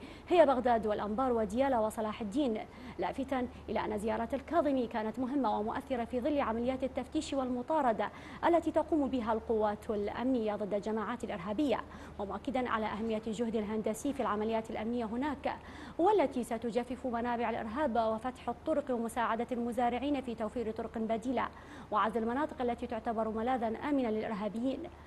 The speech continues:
وأضاف الكوفي أن الجهد الهندسي والحشد الشعبي والقوات الأمنية ووزارتي الموارد والزراعة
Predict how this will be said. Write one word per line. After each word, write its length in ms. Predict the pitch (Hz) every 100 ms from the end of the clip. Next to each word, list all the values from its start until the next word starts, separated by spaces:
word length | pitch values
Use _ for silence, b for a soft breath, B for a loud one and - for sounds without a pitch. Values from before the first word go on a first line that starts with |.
| B 294 247
وأضاف 400 | 285 339 381 440
الكوفي 420 | 262 285 269 233
أن 60 | 226
الجهد 300 | 220 247 240
الهندسي 600 | 220 233 226 220 285 277
والحشد 440 | 240 214 240 226
الشعبي 400 | 226 - 262 220
والقوات 440 | 214 202 226 226 226
الأمنية 380 | 233 254 294
ووزارتي 760 | 247 233 233 269 269 269 320 277
الموارد 480 | 233 220 226 214 208
والزراعة 720 | 208 180 226 302 226 185